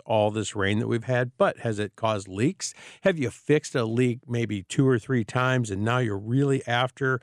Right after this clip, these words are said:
a more permanent solution and trying to get to the bottom of what's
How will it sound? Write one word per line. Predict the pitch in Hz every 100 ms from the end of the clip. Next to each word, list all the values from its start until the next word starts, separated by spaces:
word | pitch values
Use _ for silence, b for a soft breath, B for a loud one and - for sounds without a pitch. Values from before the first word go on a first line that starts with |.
| B B B B
a | 127
more | 107 107 98
permanent | - - 131 131 131 113
solution | - 113 101 123 120 135 120
and | 98
trying | - 123
to | 117
get | 117 113
to | 107
the | 95
bottom | 104 104 110 107
of | 98 85 b b b
what's | - 98